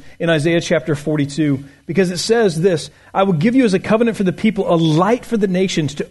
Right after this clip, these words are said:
open the eyes that are blind, to bring out the prisoners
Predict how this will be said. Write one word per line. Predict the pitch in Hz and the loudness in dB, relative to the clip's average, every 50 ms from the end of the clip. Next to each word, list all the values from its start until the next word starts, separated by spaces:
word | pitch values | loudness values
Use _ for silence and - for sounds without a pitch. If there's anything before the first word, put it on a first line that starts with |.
| _ - | _ -4
open | 196 226 220 277 262 | -2 -2 0 0 0
the | 240 233 226 - | 0 0 -2 -4
eyes | 180 180 185 190 190 180 | -2 -2 0 -2 -2 -2
that | - 175 156 | -2 -2 -2
are | 160 | -2
blind, | 139 131 143 143 147 156 160 160 151 139 139 135 139 - - _ _ _ | -2 -2 -2 0 0 0 0 0 0 0 0 -2 -4 -10 -16 _ _ _
to | - 175 | -6 -4
bring | 135 143 175 226 254 262 | -2 0 2 2 2 2
out | 262 254 254 | 0 0 -2
the | - | -4
prisoners | - - - - 220 233 202 - 185 160 156 147 139 - | -8 -8 -6 -4 -2 -2 0 -2 -2 -2 0 -2 -2 -6